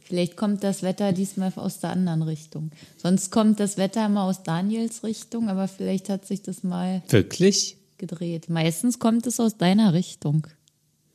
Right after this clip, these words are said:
Speaker 2: Aus dem
Speaker 1: Wetter.
Speaker 2: Westen? Ich
Speaker 1: Ja.
Speaker 2: dachte, das ist immer andersrum.
Speaker 1: Nee, immer ist erst der Regen im Westen und dann bei mir.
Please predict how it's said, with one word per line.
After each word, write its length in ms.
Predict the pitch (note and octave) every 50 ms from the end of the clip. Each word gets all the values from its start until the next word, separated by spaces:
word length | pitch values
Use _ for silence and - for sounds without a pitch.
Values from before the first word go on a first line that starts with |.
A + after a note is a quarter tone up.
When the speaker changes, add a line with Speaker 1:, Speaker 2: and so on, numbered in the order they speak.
| _ _ _ _ _ _ _ _ _ _ _ _ _ _ _ - _
Speaker 2:
Aus 180 | A#2+ - -
dem 100 | - G2
Speaker 1:
Wetter. 100 | F2 -
Speaker 2:
Westen? 480 | B2+ E3+ D#3+ D#3 D3+ - A#2 F#2+ E2+ - - - _ _ _ _ _ _ _ _ _ _ _ _ _ _ _ _
Ich 80 | E3+ D#3+
Speaker 1:
Ja. 60 | C#3+
Speaker 2:
dachte, 280 | F#2 D#2+ D#3+ D#3 A#2+
das 140 | G2 G2 F#2
ist 100 | - -
immer 180 | F#2 F2+ F#2 -
andersrum. 580 | - A2+ C3+ C3 F#2+ - - - - F#2 F2 E2+ - _ _ _ _ _ _ _ _ _ _ _ _ _ _
Speaker 1:
Nee, 360 | E3+ E3+ F3+ F3+ F3+ F3+ F3+
immer 320 | F3 F#3 F#3+ G#3 G#3 G3+
ist 160 | G#3 G3 -
erst 320 | - G3+ G3+ G#3 G3+ - -
der 100 | G3+ F#3+
Regen 300 | E3+ F3+ F3 F#3+ G3 G#3
im 160 | G3+ G3+ F#3+
Westen 480 | E3+ F3 F3+ - - - - - A3+ A3
und 180 | G#3+ G#3 F#3+ F#3+
dann 480 | F#3 F#3+ G3 G3 G3 G3+ G3+ G3 G3 - -
bei 140 | - F#3+ F#3+
mir. 400 | F#3+ F#3 F3+ F3+ F3 E3+ E3 D#3+